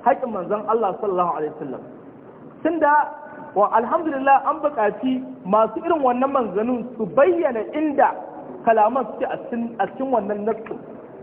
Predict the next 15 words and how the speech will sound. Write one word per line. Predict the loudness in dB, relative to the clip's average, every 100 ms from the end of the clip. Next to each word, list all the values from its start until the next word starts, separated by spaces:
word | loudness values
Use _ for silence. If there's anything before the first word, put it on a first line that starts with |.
| -20 0
A | 0
cikin | 0 -2 -2
Bukhari | 2 2 4 0
da |
Muslim | 0 -2 -2 -2 -6 -12 -14 0
ya | 4 6
gagara. | 4 0 0 -2 -2 -8 -8 0
Yau | 0
shekara | 2 0 4 4 2
guda | 0 6 6 4 -4
su | 2
bayyana | 2 4 0 -4 -4
inda | 0 2 2
lafazin | 2 -2 -2 -2
yake, | -2 -2